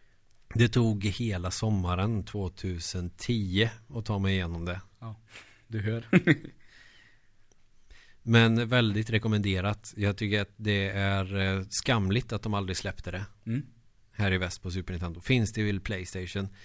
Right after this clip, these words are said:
Speaker 1: Tror fan det finns en samling med femman och sexan just.
Speaker 2: Ja, okej.
Speaker 1: Någon av dem vet jag har släppt separat också.
Speaker 2: Ja.
Speaker 1: I alla fall här i Europa.
Speaker 2: Mm.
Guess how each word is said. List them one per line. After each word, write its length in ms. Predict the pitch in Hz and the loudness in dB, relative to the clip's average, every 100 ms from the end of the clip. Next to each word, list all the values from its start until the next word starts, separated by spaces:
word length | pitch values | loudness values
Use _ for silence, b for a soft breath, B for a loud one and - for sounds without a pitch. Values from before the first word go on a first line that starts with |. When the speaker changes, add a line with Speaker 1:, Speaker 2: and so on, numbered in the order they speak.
| B B B | B B B
Speaker 1:
Tror 200 | - 104 | 0 0
fan 280 | 92 110 101 | 2 0 0
det 60 | 87 | -2
finns 220 | 101 87 | -4 -4
en 60 | 87 | -2
samling 380 | 98 90 90 | -2 0 -2
med 300 | 87 80 85 | -2 -4 -6
femman 420 | - 101 85 80 87 | -4 -2 -2 -6 -8
och 160 | - | -4
sexan 500 | - 110 - 107 107 | -2 -2 -2 0 2
just. 360 | 95 - - - - | 0 -4 -14 -20 -14
Speaker 2:
Ja, 200 | 113 - - - - - | -14 -14 -20 -20 -20 -20
okej. 340 | 92 - - - | -16 -16 -18 -14
Speaker 1:
Någon 580 | - 117 113 113 117 113 | 2 6 6 6 2 2
av 160 | 104 95 | 2 2
dem 120 | 95 | 2
vet 220 | 92 82 | 0 -2
jag 60 | 90 | -4
har 60 | 87 | -2
släppt 300 | 95 90 - | -4 -6 -6
separat 640 | 95 - 92 104 101 - | -6 -2 0 0 -2 -6
också. 180 | 85 - - - | -12 -14 -18 -6
Speaker 2:
Ja. 180 | 131 - - - | -6 -6 -14 -4
Speaker 1:
I 120 | 104 | -2
alla 120 | 98 | -2
fall 220 | 98 90 | -4 -4
här 280 | 92 85 82 | -2 -2 -2
i 60 | 90 | -4
Europa. 400 | 90 85 101 - - | -6 -8 -10 -10 -6
Speaker 2:
Mm. 160 | 110 | -6